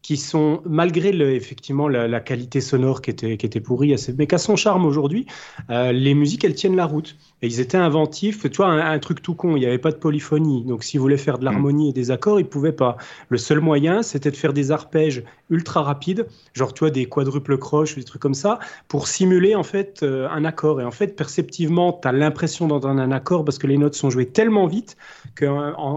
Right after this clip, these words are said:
Speaker 1: en arpège que
Speaker 2: Mm.
Speaker 1: ça te donne l'illusion d'un accord et ça permettait de détourner la problématique de, de monopho-,
Speaker 2: Mais tu vois,
Speaker 1: de monodie, tu vois.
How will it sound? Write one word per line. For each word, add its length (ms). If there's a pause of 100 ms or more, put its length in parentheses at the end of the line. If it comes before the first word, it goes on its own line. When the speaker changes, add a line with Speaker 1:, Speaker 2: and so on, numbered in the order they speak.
Speaker 1:
en 100
arpège 500
que 80
Speaker 2:
Mm. 40
Speaker 1:
ça 180
te 60
donne 200
l'illusion 420
d'un 160
accord 320
et 40
ça 100
permettait 380
de 80
détourner 440
la 100
problématique 680
de, 280
de 120
monopho-, 360
Speaker 2:
Mais 60
tu 60
vois, 120
Speaker 1:
de 60
monodie, 520
tu 100
vois. 100